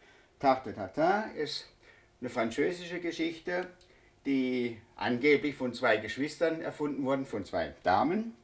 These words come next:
die versehentlich eine Torte falsch rumgebacken haben, haben festgestellt, es funktioniert. Nämlich der Teig kommt auf das Obst beim Backen.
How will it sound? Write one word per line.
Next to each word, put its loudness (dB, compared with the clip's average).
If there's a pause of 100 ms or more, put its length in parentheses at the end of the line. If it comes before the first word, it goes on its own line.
(540)
die 2
versehentlich 2
eine 2
Torte 0
falsch 2
rumgebacken -4
haben, -6
haben -8
festgestellt, -8
es -10
funktioniert. -4 (560)
Nämlich 2
der 0
Teig 4
kommt 0
auf 2
das -4
Obst -4
beim -8
Backen. -6